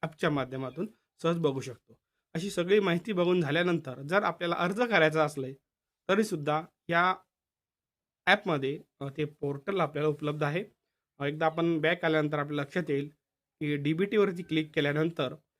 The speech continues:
खाली एक टॅब आहे, त्यामध्ये दिलं आहे अर्ज करण्यासाठी, येथे क्लिक करा. या ऑप्शनवरती जर आपण क्लिक केलं, तर आपला, अ, जे काही वेब पोर्टल आहे, आहे, ते आपल्याला अर्ज करण्याच्या पेजवरती घेऊन जातं.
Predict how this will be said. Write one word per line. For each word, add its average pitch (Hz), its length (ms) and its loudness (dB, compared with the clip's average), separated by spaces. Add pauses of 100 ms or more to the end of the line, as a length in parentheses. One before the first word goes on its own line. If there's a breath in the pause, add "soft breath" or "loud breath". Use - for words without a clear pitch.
(160)
खाली 160 240 0
एक 170 180 -4
टॅब 170 220 4
आहे, 156 180 2
त्यामध्ये 151 420 -2
दिलं 156 220 0
आहे 185 160 0
अर्ज 165 300 0
करण्यासाठी, 160 920 -2
येथे 143 340 -8
क्लिक 208 320 -4 (180)
करा. 147 240 4 (440)
या 160 80 6
ऑप्शनवरती 202 500 0
जर 190 120 2
आपण 156 300 2
क्लिक 175 320 -2
केलं, 135 240 0 (380)
तर 147 80 -4
आपला, 151 420 2 (960)
अ, 143 180 -4
जे 147 160 -2
काही 165 200 0
वेब 165 160 2
पोर्टल 160 360 0
आहे, 156 100 4
आहे, 156 400 0
ते 165 160 -4
आपल्याला 151 340 -2
अर्ज 156 240 -2
करण्याच्या 151 540 -2
पेजवरती 143 480 -2
घेऊन 160 220 2
जातं. 135 240 -4